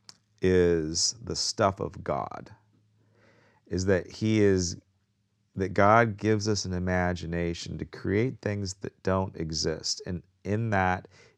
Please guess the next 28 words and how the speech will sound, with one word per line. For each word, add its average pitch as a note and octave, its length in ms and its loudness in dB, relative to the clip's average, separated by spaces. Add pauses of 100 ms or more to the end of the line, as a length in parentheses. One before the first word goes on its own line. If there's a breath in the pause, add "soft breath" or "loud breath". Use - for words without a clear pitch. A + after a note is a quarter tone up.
(160)
is F#2+ 320 4
the F2 120 -6
very E2+ 440 2
nature G#2 880 -2
and E2+ 160 -8
character F2 500 -2
of D#2 120 -6
God, C#2 440 -4
is, D#2+ 320 -4 (260)
is, - 280 -14
is D#2+ 140 -8
creativity. - 840 -8 (1160 soft breath)
And G2+ 200 0
so A2 420 2 (440)
even C#3 320 -2
though A2+ 420 0 (380)
Tolkien G2+ 520 0
is F2 140 -2
creating F#2+ 400 2
a F2 40 -4
mythology, G2+ 1120 2
he's F2 140 -4
creating D2 400 -6
gods, G#2 800 6
he's, C2+ 220 -12 (100)
he's - 140 -18
got - 200 -10
wizards, G#2+ 1000 8